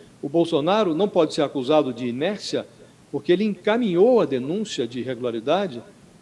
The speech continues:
na compra da vacina, eh, ao então ministro da Saúde, o Eduardo Pazuello.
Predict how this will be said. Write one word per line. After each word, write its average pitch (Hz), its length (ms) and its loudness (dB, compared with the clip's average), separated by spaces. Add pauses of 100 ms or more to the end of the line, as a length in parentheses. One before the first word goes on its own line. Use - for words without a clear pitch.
(160)
na 127 80 -18
compra 123 320 -6
da 120 100 -4
vacina, 123 640 -4 (500)
eh, 131 160 -12
ao 165 200 4
então 185 320 2
ministro 202 420 0
da 185 140 4
Saúde, 170 460 6
o 131 40 6
Eduardo 160 320 4
Pazuello. 165 560 2